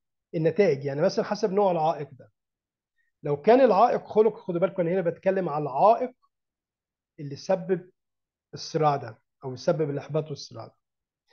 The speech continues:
لو كان العائق خلقي حاجة عيب، يعني فضيحة مثلا،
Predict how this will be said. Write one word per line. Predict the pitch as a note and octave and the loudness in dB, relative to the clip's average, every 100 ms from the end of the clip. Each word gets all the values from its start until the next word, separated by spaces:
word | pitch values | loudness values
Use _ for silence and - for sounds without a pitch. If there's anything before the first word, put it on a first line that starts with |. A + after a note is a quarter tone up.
| _ - - | _ -10 0
لو | D#3 | 2
كان | D#3+ C#4 | 4 6
العائق | C4+ F#3+ A3+ - - | 6 6 4 2 -4
خلقي | - G#3 G3 D#3+ | 0 2 2 -4
حاجة | - F#3 F#3 F3+ | -2 0 2 2
عيب، | D#3+ F3+ E3 | 2 0 -2
يعني | C3+ A#2+ A2+ B2 | -8 -14 -18 -18
فضيحة | - C#3 F3 - C3 | -12 -6 -4 -4 -8
مثلا، | C3 C3 B2+ C3 | -14 -14 -14 -14